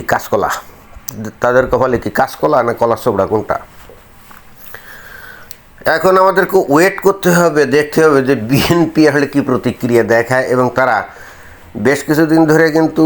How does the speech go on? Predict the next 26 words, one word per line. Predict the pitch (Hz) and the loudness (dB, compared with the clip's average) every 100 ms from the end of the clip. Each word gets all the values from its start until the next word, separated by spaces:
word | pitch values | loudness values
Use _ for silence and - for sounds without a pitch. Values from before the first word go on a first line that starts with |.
| 160 | 2
ওই | 135 | 2
যে | 139 151 | 0 0
নির্বাচনের | 147 143 143 147 143 135 | 0 2 0 2 2 2
কথা | 139 151 | 0 0
বলে | 135 143 | 0 2
আসছিল | 139 131 - 135 120 | 2 0 -2 0 2
এবং | 104 135 113 | 2 0 0
অবশেষে | 131 135 139 127 151 - 127 123 | 0 0 -2 0 0 0 0 0
গত | 127 | 0
কয়েকদিন | 131 131 135 135 143 | 0 0 0 0 0
ধরে | 139 143 - - - - - - - | 2 2 -2 -8 -20 -18 -14 -12 -4
তাদের | 131 131 151 | -2 0 2
মধ্যে | 156 139 156 | 2 2 2
আমরা | 151 156 | 2 0
একটা | 151 151 | 0 -2
তাড়াহুড়া | 139 131 131 143 | 0 2 4 2
দেখছি। | 120 104 - - 104 | 4 2 0 -2 0
এবং | 131 139 | 0 0
তারাও | 151 165 | 0 0
বুঝতে | 143 - 165 | -2 -2 0
পারছিল | 151 151 156 127 107 - - - - - - - - - - - | 0 0 2 2 0 -4 -20 -20 -20 -20 -20 -20 -20 -20 -20 -12
যে | - 131 | -2 0
ডক্টর | 135 135 151 | 0 0 0
মোহাম্মদ, | 151 147 151 147 131 104 | 2 4 4 0 -2 0
আহ, | 135 131 135 | 2 2 2
ইউনূসকে | 143 147 147 - 156 | 2 4 2 0 0